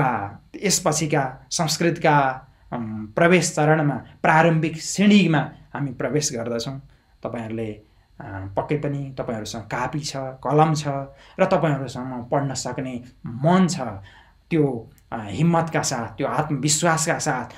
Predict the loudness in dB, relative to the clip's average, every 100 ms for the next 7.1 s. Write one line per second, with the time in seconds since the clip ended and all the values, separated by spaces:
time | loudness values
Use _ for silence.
0 | -4 2 4 4 4 2 2 4 8 8
1 | 6 2 4 2 0 -8 -2 0 2 0
2 | -2 -2 -4 -4 -6 -4 -2 -2 -4 -4
3 | -4 -4 0 0 -2 -6 -6 -8 -10 -10
4 | -10 -12 -16 -4 4 6 6 2 2 2
5 | 2 4 4 4 4 4 4 4 2 0
6 | 2 6 6 6 2 2 2 0 -2 -6